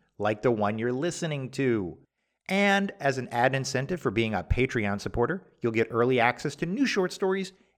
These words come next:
and ad-free podcasts, meaning you'll never have to listen to this blurb again.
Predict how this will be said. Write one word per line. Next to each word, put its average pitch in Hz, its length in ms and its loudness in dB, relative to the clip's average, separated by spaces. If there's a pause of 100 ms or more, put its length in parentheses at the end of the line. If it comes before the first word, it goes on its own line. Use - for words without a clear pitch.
and 165 180 2 (100)
ad-free 135 540 0
podcasts, 156 840 0
meaning 156 360 -6
you'll 170 140 -4
never 160 300 0
have 139 180 -2
to 156 80 -4
listen 151 240 0
to 143 60 -2
this 143 180 2
blurb 151 300 4
again. 151 440 -2